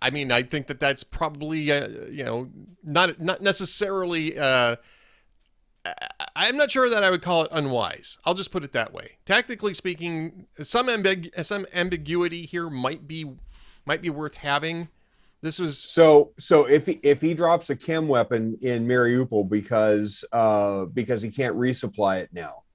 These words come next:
Speaker 1: Yeah.
Speaker 2: And so, so he starts doing chem weapons there.
Speaker 1: Yeah, there, there's gonna have to be a response.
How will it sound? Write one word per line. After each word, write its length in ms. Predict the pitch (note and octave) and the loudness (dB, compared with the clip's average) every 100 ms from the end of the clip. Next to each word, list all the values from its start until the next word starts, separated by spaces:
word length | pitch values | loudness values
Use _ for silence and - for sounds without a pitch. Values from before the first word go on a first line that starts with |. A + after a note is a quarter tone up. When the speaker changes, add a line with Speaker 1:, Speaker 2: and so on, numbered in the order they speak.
| _ _ | _ _
Speaker 1:
Yeah. 180 | A#2 A2 | -2 0
Speaker 2:
And 100 | A#2+ | 0
so, 300 | - - B2 B2+ | 2 4 4 2
so 240 | B2+ C#3 | 0 2
he 160 | A#2+ C#3 | 4 4
starts 340 | C#3 D3 C3 | 4 2 2
doing 240 | - C3 B2 | 0 -2 -2
chem 240 | D3 C3+ | 0 0
weapons 440 | B2+ G#2+ G#2+ G2+ G#2 | 2 0 -2 -4 0
there. 320 | A2 F2 C2+ | 2 2 -2
Speaker 1:
Yeah, 220 | G#2+ A2+ | -2 -2
there, 160 | A#2 D#3+ | 0 -2
there's 280 | E3 E3 D3+ | -2 -2 0
gonna 180 | F3 C#3+ | -2 -2
have 160 | C3+ | -2
to 80 | - | -4
be 80 | A2+ | -8
a 60 | G2+ | -8
response. 640 | G2 - - - - - | -8 -10 -14 -16 -16 -18